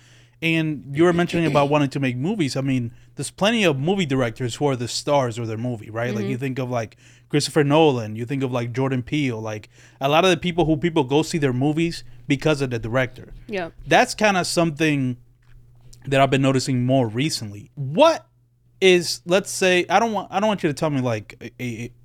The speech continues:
Speaker 1: like, exactly what kind of movie you would wanna make, but, like, what kind of genres are you interested in making for making
Speaker 2: Um,
Speaker 1: movies?
Speaker 2: I love coming of age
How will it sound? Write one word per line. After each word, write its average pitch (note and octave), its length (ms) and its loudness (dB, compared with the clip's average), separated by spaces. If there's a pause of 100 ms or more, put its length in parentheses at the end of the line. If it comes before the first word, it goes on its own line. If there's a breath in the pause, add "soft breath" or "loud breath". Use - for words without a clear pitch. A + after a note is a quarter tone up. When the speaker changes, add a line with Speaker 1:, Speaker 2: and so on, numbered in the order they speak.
(200)
Speaker 1:
like, A2+ 460 -10 (440)
exactly D3 380 0
what C#3 120 -2
kind D3+ 140 0
of B2+ 60 -2
movie D#3 220 0
you B2+ 140 0
would A#2 140 -4
wanna A2+ 220 -6
make, G#2 280 -12
but, C3+ 120 -4
like, A#2+ 240 -2
what F3 120 0
kind G#3+ 120 -2
of C3 100 -2
genres A#2+ 720 -2
are B2+ 140 -8
you B2 180 -4
interested B2 360 -8
in G#2 100 -12
making G#2+ 420 -14 (600)
for A#3 160 2
making B2 280 0
Speaker 2:
Um, A#3+ 120 -4
Speaker 1:
movies? - 400 -14 (160)
Speaker 2:
I A#3 100 2
love B3 320 2
coming A#3 300 -4
of G3 100 -6
age F#3+ 480 -6